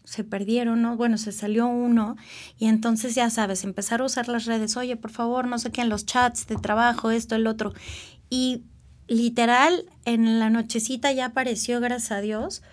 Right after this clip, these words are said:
pero dices, "¿Cómo todo lo que subes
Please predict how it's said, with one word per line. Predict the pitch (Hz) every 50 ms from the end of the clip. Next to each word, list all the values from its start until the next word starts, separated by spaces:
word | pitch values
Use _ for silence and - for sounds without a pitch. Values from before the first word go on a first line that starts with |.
| - - - _
pero | - 233 226 220 220 214
dices, | 220 220 226 226 220 247 247 - - - _ _ _ _ _ _ _ _ _ _ - _ _
"¿Cómo | - 247 247 254 269 302 320 330 311 285 233 - - - - - - - - - _ -
todo | - 277 302 349 359
lo | 320 285 -
que | - 226 220
subes | 220 - 285 269 277 254 262 262 294 403 539 - - - - -